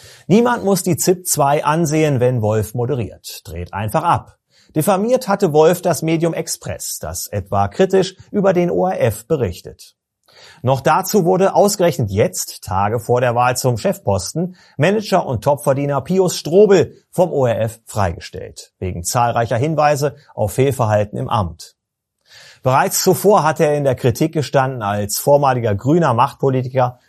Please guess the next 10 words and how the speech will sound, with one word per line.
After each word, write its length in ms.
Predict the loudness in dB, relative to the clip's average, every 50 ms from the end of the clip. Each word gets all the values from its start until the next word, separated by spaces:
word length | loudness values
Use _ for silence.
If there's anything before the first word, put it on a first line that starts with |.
| _ -6
für 220 | 0 2 2 2
eine 260 | 2 0 2 2 0
Ideologisierung 1080 | 0 -2 -2 0 2 4 4 4 4 4 2 0 -2 -2 -2 -2 -2 0 0 -2 -2 -2
des 300 | -2 -2 -2 -2 -2 -2
O 120 | 0 2
R 140 | 2 2 0
F 220 | -2 -6 -6 -6 -4
gesorgt 420 | -4 -2 0 0 -2 -2 -6 -12
zu 140 | -12 -10 -10
haben. 420 | -12 -12 -14 -16 -20 -20 -20 _